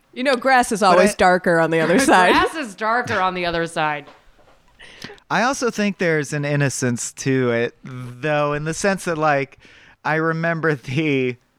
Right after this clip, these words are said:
Speaker 2: it's weird how kids who are figuring sex out have bizarre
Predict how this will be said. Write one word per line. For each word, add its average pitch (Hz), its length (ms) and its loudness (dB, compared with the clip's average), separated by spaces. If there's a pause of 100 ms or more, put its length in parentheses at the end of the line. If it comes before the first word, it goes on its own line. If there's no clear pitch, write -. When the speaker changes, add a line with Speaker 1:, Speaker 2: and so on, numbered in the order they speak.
(300)
Speaker 2:
it's 175 240 0
weird 190 300 -2
how 156 200 -2
kids 147 420 -4
who 135 120 -2
are 117 160 0
figuring 127 580 -2
sex 117 380 -2
out 113 240 0
have 110 400 -6
bizarre 104 680 -2